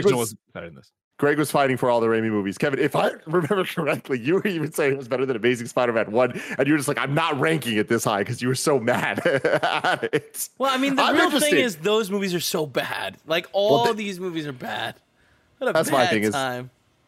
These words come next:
Speaker 2: I'm interested in rewatching, uh, some of those and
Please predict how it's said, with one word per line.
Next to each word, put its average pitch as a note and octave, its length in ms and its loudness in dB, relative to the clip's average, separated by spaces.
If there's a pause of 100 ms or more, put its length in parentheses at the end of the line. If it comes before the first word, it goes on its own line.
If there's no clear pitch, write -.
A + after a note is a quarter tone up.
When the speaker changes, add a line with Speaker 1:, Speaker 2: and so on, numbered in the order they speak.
(100)
Speaker 2:
I'm E3 160 0
interested D#3 380 0
in B2+ 80 0
rewatching, G#2+ 760 2
uh, G#2 240 2
some A2 220 0
of G#2+ 80 4
those - 80 6
and C4+ 80 4